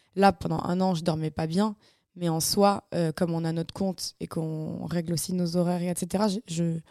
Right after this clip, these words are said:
je, quand il faut me reposer, je peux me reposer aussi, et cetera. Bon, cette année, ça a été plus compliqué, mais en tout cas, toutes ces dernières années, enfin, en tout cas, j'ai pas manqué de sommeil parce que je sortais jamais en boîte de nuit,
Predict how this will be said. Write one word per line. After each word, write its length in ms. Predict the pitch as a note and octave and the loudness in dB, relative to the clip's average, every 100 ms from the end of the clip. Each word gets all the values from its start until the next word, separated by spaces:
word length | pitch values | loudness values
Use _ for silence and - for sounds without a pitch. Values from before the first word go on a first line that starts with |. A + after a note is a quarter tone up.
| _ _ _ _ _ _ - | _ _ _ _ _ _ -2
je, 480 | F3 F#3+ F3+ F3+ F3 | 4 6 6 4 2
quand 100 | - | 4
il 80 | F#3+ | 4
faut 140 | - F#3+ | 4 2
me 80 | |
reposer, 400 | F#3+ F3+ F#3 F#3 | 2 2 2 4
je 80 | A3+ | 2
peux 100 | - | 2
me 80 | F#3+ | 4
reposer 460 | F#3 F3 F3 E3 F3 | 2 2 0 4 2
aussi, 340 | E3+ G#3+ A3 | 4 4 4
et 80 | F#3 | 4
cetera. 440 | - E3 F3+ A3 A#3+ - _ - | 0 0 2 2 0 -16 _ -2
Bon, 140 | F#3 | 2
cette 200 | D#3+ F3+ | 2 0
année, 120 | F3 F#3+ | 0 2
ça 100 | F3 | 2
a 40 | |
été 140 | D#3+ | 0
plus 120 | D3+ F#3 | -4 -2
compliqué, 400 | F#3 - - A3 | -4 -6 -2 0
mais 80 | |
en 60 | F3 | 0
tout 120 | - | -2
cas, 180 | E3 F#3 F#3+ - _ _ _ _ _ _ _ - | -2 -2 -2 -20 _ _ _ _ _ _ _ -8
toutes 140 | G#3 | -4
ces 100 | - | -2
dernières 360 | F#3+ F3 F3 E3+ | 2 4 2 2
années, 260 | F3 F#3 A3 | 0 2 0
enfin, 160 | F#3 | 0
en 60 | D#3+ | -6
tout 120 | - | -2
cas, 80 | G3 | -2
j'ai 120 | E3+ | 0
pas 160 | E3 E3+ | 0 0
manqué 240 | E3+ E3 | 0 -2
de 60 | F3 | 0
sommeil 260 | F#3 G3 | 2 2
parce 160 | G3 E3+ | 2 0
que 120 | E3 | 0
je 120 | D#3 | 0
sortais 300 | D#3 D#3+ D3 | 0 -4 -4
jamais 200 | D#3+ E3 | -2 0
en 60 | F3+ | 2
boîte 200 | E3+ E3 | 0 0
de 80 | E3+ | 2
nuit, 360 | F#3 G#3 A3 | 2 4 2